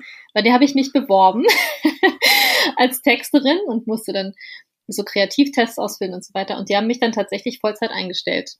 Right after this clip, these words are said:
äh, sofort. Also zwei Wochen später hatte ich einen Job, der auch ganz gut bezahlt war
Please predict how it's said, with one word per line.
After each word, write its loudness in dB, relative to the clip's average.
äh, -2
sofort. -2
Also -6
zwei -2
Wochen -6
später -4
hatte -4
ich -18
einen -14
Job, -6
der -4
auch -6
ganz -12
gut -12
bezahlt -6
war -6